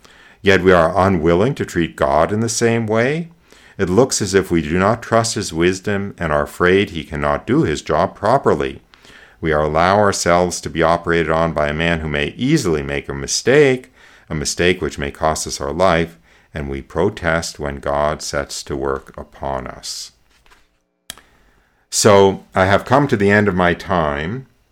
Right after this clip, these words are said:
so I'm going to have to wrap this up, but let me just say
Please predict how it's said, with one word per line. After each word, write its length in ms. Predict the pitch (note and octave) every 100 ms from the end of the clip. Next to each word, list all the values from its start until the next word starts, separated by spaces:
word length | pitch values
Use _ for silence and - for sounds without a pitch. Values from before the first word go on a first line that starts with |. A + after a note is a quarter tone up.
| _ _ _ _ - -
so 560 | - - G2 F2+ F2+ F2+
I'm 220 | A2+ F2+
going 240 | F2 A2+ A2+
to 80 | F#2+
have 240 | F#2 F2
to 60 | F2+
wrap 340 | E2 G2 G#2+
this 200 | G2+ -
up, 220 | D#2 D2+
but 120 | E2+ F2
let 140 | G2+
me 80 | B2
just 280 | A2+ F#2+ -
say 520 | F2 E2 E2 E2